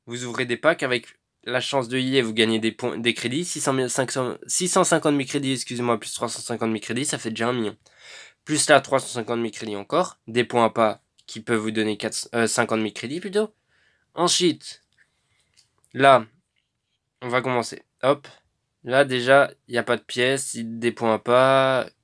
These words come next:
une master. Là, quatre cent quarante mille. Là, deux cent quarante mille, deux cent quarante mille, ce qui vous fait déjà neuf cent mille crédits, les gars. Vous voyez ? Il y a plein d'astuces pour gagner des crédits. Mais,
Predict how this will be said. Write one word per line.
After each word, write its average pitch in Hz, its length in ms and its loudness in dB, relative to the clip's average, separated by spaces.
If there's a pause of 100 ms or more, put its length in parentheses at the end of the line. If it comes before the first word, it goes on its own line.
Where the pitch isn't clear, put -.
(160)
une 117 120 -4
master. 131 440 4
Là, 160 200 8
quatre - 260 -2
cent 180 120 0
quarante 156 280 -2
mille. 110 260 -8 (840)
Là, 139 360 6 (1120)
deux 139 200 2
cent 190 200 4
quarante 175 240 4
mille, 175 300 6
deux 180 120 8
cent 185 180 2
quarante 165 220 4
mille, 127 160 -2
ce - 80 -6
qui 156 120 0
vous 139 80 -2
fait 151 160 -4
déjà 135 340 -2
neuf 165 400 4
cent 165 160 2
mille 156 180 -2
crédits, 160 280 -8
les 117 80 -6
gars. 110 180 -10 (340)
Vous 117 100 -10
voyez ? 147 260 4 (840)
Il 104 60 -8
y 107 60 4
a 107 40 -2
plein 123 280 -2
d'astuces 110 400 -10
pour 113 180 -8
gagner 104 220 -10
des 101 100 -8
crédits. - 320 -20 (560)
Mais, 151 340 4